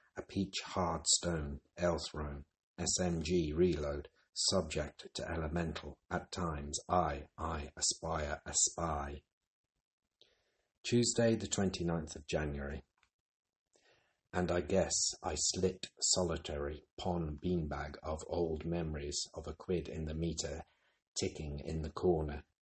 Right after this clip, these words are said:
of corner damp bedsit, sit dreams, coitus found. Special dreams sit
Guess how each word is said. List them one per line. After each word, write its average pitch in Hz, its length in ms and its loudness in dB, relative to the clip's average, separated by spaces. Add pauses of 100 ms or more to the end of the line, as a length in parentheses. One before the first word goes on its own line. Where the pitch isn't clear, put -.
(480)
of 85 280 -2
corner 76 480 -2
damp 78 300 -6 (180)
bedsit, - 540 -2 (180)
sit - 380 0 (120)
dreams, 78 600 2 (140)
coitus - 520 0
found. 73 440 -4 (920)
Special - 380 -2
dreams 80 580 2
sit - 300 0